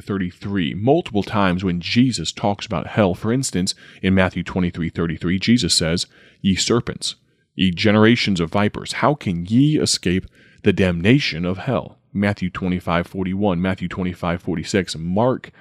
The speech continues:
nine forty-three through forty-eight, all of these occasions where Jesus talked about hell. And as I mentioned,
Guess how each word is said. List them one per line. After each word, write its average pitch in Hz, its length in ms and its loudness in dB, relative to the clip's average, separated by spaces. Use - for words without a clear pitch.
nine 98 460 2
forty-three 107 580 -2
through 82 180 -6
forty-eight, 98 500 2
all 165 380 2
of 123 100 4
these 110 220 4
occasions 98 640 0
where 92 140 -2
Jesus 95 680 0
talked 113 360 -2
about 92 280 -4
hell. 113 320 0
And 104 160 2
as 123 200 4
I 85 80 0
mentioned, 101 460 0